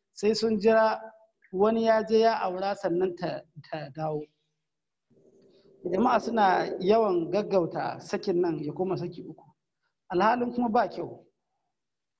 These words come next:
Kuma duk yana sana'a kan cewa Musulmi yana mai da saki uku saki ɗaya, amma abin ya yi yawa, shi ne yake woni. Ya ce, "فلو أوض-، أمضيناها عليهم فأمضاه عليهم." Ya ce, "To,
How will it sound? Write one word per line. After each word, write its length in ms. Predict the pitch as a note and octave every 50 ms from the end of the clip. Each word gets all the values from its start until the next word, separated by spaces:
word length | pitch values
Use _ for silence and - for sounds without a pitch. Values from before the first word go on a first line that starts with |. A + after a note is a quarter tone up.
| _ _ _
Kuma 220 | - A#3 A#3+ A#3
duk 180 | - C4+ C4+ G#3+
yana 240 | C4+ C#4+ C#4+ C4 A3+
sana'a 300 | - A3 A#3 A#3 A3 G3
kan 140 | - G#3 F3+
cewa 180 | - G#3 G3 F3+ F3+
Musulmi 320 | F3 - G#3+ A#3 A3 G#3 G#3
yana 160 | G3+ F#3+ F#3+
mai 80 | G3+ F#3+
da 80 | F#3
saki 280 | E3+ - F#3+ - - -
uku 200 | F#3+ F3 F3+ E3+
saki 280 | F3 F3+ F3 F3 - -
ɗaya, 220 | - C#3+ D3 - -
amma 200 | D#3+ E3 F3+ G#3+ A3
abin 260 | G#3 F#3+ G3+ G3 F#3
ya 100 | F#3 F#3+ F#3+
yi 140 | F#3+ G3
yawa, 260 | G3+ G3 F#3 D3+ C3+ -
shi 160 | - - G#3
ne 100 | G3 F#3 F#3
yake 240 | F3 F3+ E3+ E3 D#3
woni. 340 | E3 E3+ F3+ E3+ D3+ B2 - - - _ _ _ _ _ _ _ _ _ _ _ _
Ya 60 | G3 F#3+
ce, 180 | - A#3+ A3 G#3
"فلو 360 | G#3+ G#3+ A3 A#3 C4 C#4+ D4 -
أوض-، 380 | A3+ A#3+ A3 G#3 G3+ F3+ A3+ A3 - G#3+
أمضيناها 800 | G3+ G3 G3 F3 A3+ A#3+ B3 B3 B3 B3 B3 A#3+ A#3 A#3 B3 B3 A3
عليهم 480 | G3 G3 G3+ G#3+ G#3+ G#3+ G#3 G3 F3+ F3 -
فأمضاه 680 | - - - F#3 F#3 F#3 F3 F3+ A3 A3+ A3+ G#3 G3+ F3+
عليهم." 420 | E3+ E3 F3+ F#3 F#3 E3+ D#3 C#3 - _ _ _ _ _ _ _ _ _ _ _ _ _ _ _ _ -
Ya 100 | F#3+ A3
ce, 180 | - - A#3 G3+
"To, 280 | - F#3 F3+ E3+ F3+